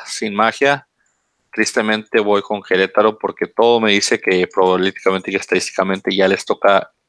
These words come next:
ganar y el Santos va en picada. Entonces voy Querétaro yo.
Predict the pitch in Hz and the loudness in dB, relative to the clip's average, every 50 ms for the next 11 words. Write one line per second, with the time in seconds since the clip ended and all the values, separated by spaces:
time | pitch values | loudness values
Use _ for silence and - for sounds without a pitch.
0 | _ _ - - 95 101 107 127 139 - - - _ _ - - 95 - 90 - | _ _ -6 -4 -2 0 0 2 0 -2 -4 -8 _ _ -8 -4 -2 0 0 0
1 | - 98 92 - 104 98 98 98 92 92 - - - - - 90 82 - - _ | -2 -4 -2 0 -2 0 2 0 -2 -2 -4 -10 -4 0 0 0 0 0 -6 _
2 | _ _ _ _ _ _ _ - - - - _ _ _ - - 95 98 95 - | _ _ _ _ _ _ _ -20 -20 -20 -20 _ _ _ -4 -2 0 0 0 0
3 | - 95 98 92 - - - - - - - - | 0 0 0 0 -2 -2 -2 0 -2 -4 -4 -8